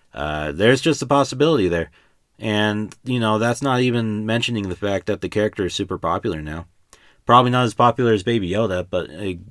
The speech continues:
again, that's Baby Yoda, you know? Uh, but people still really like The Mandalorian 'cause he's, he's the child's new daddy. So, I don't know.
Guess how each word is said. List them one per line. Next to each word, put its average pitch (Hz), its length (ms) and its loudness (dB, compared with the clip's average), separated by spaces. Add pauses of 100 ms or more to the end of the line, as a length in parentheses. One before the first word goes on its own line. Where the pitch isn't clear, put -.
again, 101 340 0
that's 92 180 -6
Baby 98 300 4
Yoda, 87 400 -2
you 78 80 -8
know? 92 220 -10 (840)
Uh, 85 400 -4 (200)
but 87 180 -4
people 104 300 -2
still 107 320 2
really 104 180 4
like 101 200 -2
The 113 60 -4
Mandalorian 104 640 -2
'cause 82 160 -6
he's, 90 480 -8 (300)
he's 90 400 -6 (120)
the 101 100 -2
child's 107 580 2 (340)
new 110 320 2
daddy. 101 580 0 (340)
So, 87 540 -6 (2000)
I 92 120 -2
don't 78 140 -6
know. 73 140 -12